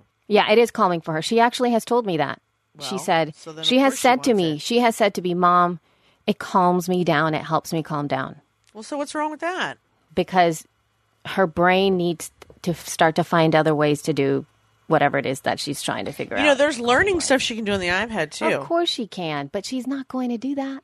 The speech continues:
Speaker 1: That's not why
Speaker 2: What
Speaker 1: she's
Speaker 2: does she do
Speaker 1: asking.
Speaker 2: on there?
Speaker 1: I already downloaded two or three different apps that are learning apps, and she doesn't wanna play with
Speaker 2: Delete
Speaker 1: those.
Speaker 2: the other ones.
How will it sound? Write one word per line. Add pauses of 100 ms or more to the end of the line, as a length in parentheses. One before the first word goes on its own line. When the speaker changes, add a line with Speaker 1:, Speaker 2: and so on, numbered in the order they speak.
(100)
Speaker 1:
That's
not
why
Speaker 2:
What
Speaker 1:
she's
Speaker 2:
does
she
do
Speaker 1:
asking.
Speaker 2:
on
there?
Speaker 1:
I
already
downloaded
two
or
three
different
apps
that
are
learning
apps,
and
she
doesn't
wanna
play
with
Speaker 2:
Delete
Speaker 1:
those.
Speaker 2:
the (100)
other
ones.